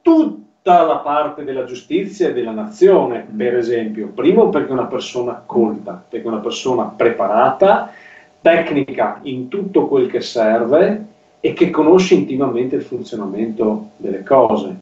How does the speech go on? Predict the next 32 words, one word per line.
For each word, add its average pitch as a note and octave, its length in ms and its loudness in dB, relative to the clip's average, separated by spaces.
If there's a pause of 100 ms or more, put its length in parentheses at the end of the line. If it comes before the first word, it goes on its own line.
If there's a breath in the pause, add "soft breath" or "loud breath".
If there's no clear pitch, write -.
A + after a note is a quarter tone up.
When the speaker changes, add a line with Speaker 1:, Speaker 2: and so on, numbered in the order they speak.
(120)
Speaker 1:
E - 100 -20
quindi A2+ 540 -4 (240)
chi F3 180 4
meglio B2+ 380 4
di A#2 80 2
una A2+ 160 0
persona A2 380 -4
del G#2+ 180 0
genere? G2+ 380 -2 (560 soft breath)
O F3 520 4 (160)
di A#2+ 100 -14
un B2 120 -6
Nicola A2 320 -12
Gratteri, A#2 880 0 (240 soft breath)
o D3+ 140 6
di D#3 120 2
un C3 200 0
Tartaglia, D3+ 720 2
di C3 120 -4
un B2+ 160 -6
Del A#2 220 -2
Bene, C3 480 2
che A#2+ 100 -10
sono A#2 240 -8
anche C3 200 -4
molto B2 340 2
più B2 140 2
giovani, C#3+ 360 4
quindi C3 180 -2
potrebbero B2 460 2
garantire B2 580 4
anche E3 760 4